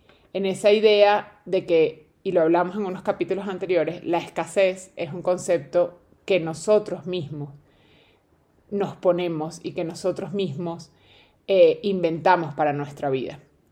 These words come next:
Y sí, la palabra es inventamos. Y algunos de ustedes me van a decir, "No, pero lo que pasa es que yo nací en un sitio con muy bajos recursos", o "Lo que pasa es que yo no he tenido oportunidades". Y la verdad es que si tú estás todo el tiempo enfocando tu energía en la carencia, en que no tienes,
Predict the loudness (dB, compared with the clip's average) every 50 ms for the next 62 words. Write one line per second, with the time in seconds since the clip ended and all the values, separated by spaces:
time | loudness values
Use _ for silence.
0 | _ _ _ _ _ -4 -4 -2 0 -2 -2 -2 -4 -8 -8 -6 -4 -2 -2 0
1 | 2 2 4 4 2 0 -2 -4 -4 -4 -2 -2 -2 -4 -2 0 -2 -2 -2 -4
2 | -8 -10 -4 -2 -2 -2 -2 -2 -6 -6 -8 -6 -4 -4 -2 -2 -2 -4 -4 -4
3 | -6 -8 -6 -6 -6 -6 -4 -2 -2 -2 -2 -2 -2 -2 -2 -4 -4 -6 -6 -6
4 | -6 -6 -8 -6 -4 -2 -2 -2 -2 -4 -4 -4 -4 -2 -2 -2 -4 -6 -10 -20
5 | -20 -20 -20 -20 _ -6 -4 -2 -2 -2 -4 -4 -4 -4 -4 -4 -4 -4 -2 -4
6 | -4 -4 -6 -8 -2 2 2 4 4 2 0 -2 -2 -2 -2 -2 -2 -4 -2 -2
7 | -2 -2 -2 -6 -6 -4 -2 -2 -2 -2 -2 -4 -4 -4 -4 -4 -4 -4 -4 -4
8 | -4 -4 -4 -6 -4 -2 -2 0 0 -2 -2 -4 -8 -12 -18 _ _ _ _ _
9 | _ _ _ -4 0 4 6 8 8 8 6 4 4 2 0 0 0 2 2 2
10 | 2 0 -4 -14 _ _ _ _ _ -20 -10 -4 -4 -4 -4 -2 0 2 4 6
11 | 6 4 2 2 2 2 2 0 -2 -2 -2 0 0 -2 -2 -4 -4 -4 -4 -4
12 | -6 -8 -8 -6 -6 -4 -4 -4 -4 -6 -4 -2 -2 -2 -2 -4 -6 -6 -6 -4
13 | -4 -4 -4 -2 -2 -2 -2 -2 -2 -2 -2 -4 -6 -8 -8 -8 -8 -10 -10 -12
14 | -12 -10 -8 -6 -6 -6 -6 -4 -2 2 2 2 2 2 -2 -2 -4 -6 -10 -14